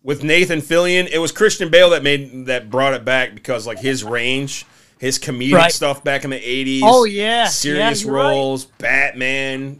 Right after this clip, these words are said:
Speaker 1: Beetlejuice. Hell yeah.
Speaker 2: <laughs> Yeah. Yeah.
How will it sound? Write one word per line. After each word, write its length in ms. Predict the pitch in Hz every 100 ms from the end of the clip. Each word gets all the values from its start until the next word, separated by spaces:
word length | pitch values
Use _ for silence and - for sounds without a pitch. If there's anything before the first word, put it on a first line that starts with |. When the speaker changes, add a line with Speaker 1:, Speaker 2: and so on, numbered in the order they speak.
| _
Speaker 1:
Beetlejuice. 1160 | 135 143 147 147 123 139 139 143 139 - - - _ _ _ _ _ _ _ _ _ _ _ _ _ _ _
Hell 440 | _ 135 143 131 107
yeah. 340 | 90 82 80 _
Speaker 2:
<laughs> 40 | _ _ _ _ -
Yeah. 100 | 190 - 208 _ _ - - - - - - - -
Yeah. 340 | 165 170 139